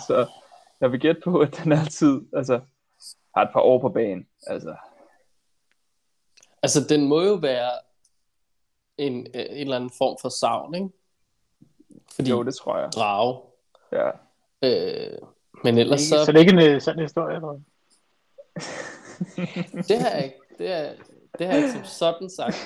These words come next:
Speaker 1: Jeg
Speaker 2: Jeg siger
Speaker 1: tør
Speaker 2: bare,
Speaker 1: godt
Speaker 2: den
Speaker 1: sige, det
Speaker 2: er
Speaker 1: ikke er en sand historie.
Speaker 2: Jeg vil gå så langt og sige, at den er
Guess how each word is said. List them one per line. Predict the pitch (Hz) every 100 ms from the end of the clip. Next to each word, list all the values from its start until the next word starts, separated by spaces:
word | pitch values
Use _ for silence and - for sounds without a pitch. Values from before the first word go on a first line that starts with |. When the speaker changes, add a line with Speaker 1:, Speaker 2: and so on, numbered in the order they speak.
| - - - _ _ - 135
Speaker 1:
Jeg |
Speaker 2:
Jeg | 147
siger | 156
Speaker 1:
tør | 113
Speaker 2:
bare, | 127
Speaker 1:
godt | 160
Speaker 2:
den | 143
Speaker 1:
sige, | 131
det |
Speaker 2:
er | 123
Speaker 1:
ikke | 123
er |
en | 120
sand | 123 139
historie. | 123 113 80 - - 160 - - - - - - -
Speaker 2:
Jeg | 196
vil | 190
gå | 190
så | 185 170
langt | 143 151
og |
sige, | - 160
at |
den |
er | 143